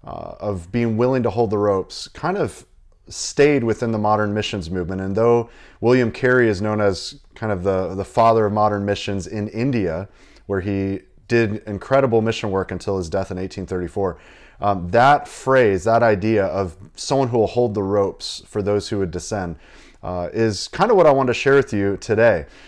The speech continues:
uh, that there should be some of us who are willing to go down, uh, into the darkest of places, being willing to,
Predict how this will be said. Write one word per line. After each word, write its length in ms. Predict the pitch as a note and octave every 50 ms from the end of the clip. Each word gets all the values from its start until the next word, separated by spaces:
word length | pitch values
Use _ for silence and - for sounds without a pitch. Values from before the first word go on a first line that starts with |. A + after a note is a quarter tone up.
| - -
uh, 60 | - G#2+
that 180 | A2 A#2 G2+ -
there 180 | C#3+ D3 E3+
should 280 | - - - E3 C#3+ C3
be 100 | C3+ B2+
some 220 | - - D3+ D3+
of 100 | D#3 C#3
us 200 | C3 A#2+ A2+ -
who 140 | - C3 A#2
are 300 | A2 G#2+ G#2+ G#2 F#2+ - - - - -
willing 400 | G2+ A2 C3+ D3+ D#3+ E3+ E3+ D#3+
to 140 | - - A#2+
go 340 | G2+ F#2 A2+ B2+ C3 D3 D3
down, 560 | B2+ C3 C#3+ D3 A#2 F#2 F2 F2 F2+ G2+ G#2+ - - - - - _ -
uh, 140 | G#2 G#2 - -
into 500 | - C3 C#3 D3 C#3+ - - - C3+ C3
the 120 | A#2 A#2 G#2+
darkest 500 | F2+ G2+ A#2 A#2+ C3 - D#3 - - -
of 120 | B2+ A2
places, 680 | - - G#2 G2+ F#2+ - - G2+ G2+ G2 - - - - - - A2
being 200 | G2 B2 A#2 A2
willing 300 | A2 A#2 B2 B2 A#2+ -
to, 460 | - - - A#2 G#2+ G#2 G2+ G2+ G2